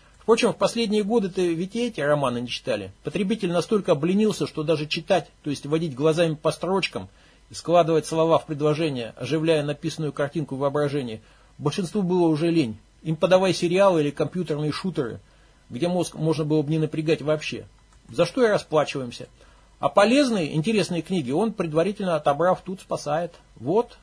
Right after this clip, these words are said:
Карамзин, "История государства российского". А вон там весь Пушкин, Лермонтов,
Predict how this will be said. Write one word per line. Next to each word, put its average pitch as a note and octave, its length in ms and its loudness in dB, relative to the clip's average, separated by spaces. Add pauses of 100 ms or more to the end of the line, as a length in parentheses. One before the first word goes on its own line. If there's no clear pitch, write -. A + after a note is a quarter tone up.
(120)
Карамзин, D3+ 640 -2
"История F#3 340 0
государства D#3 540 -2
российского". D3+ 540 -4 (320)
А C3+ 80 2
вон E3+ 160 2
там A3+ 200 6
весь G3 220 -2
Пушкин, F3 540 -6
Лермонтов, D#3 560 -2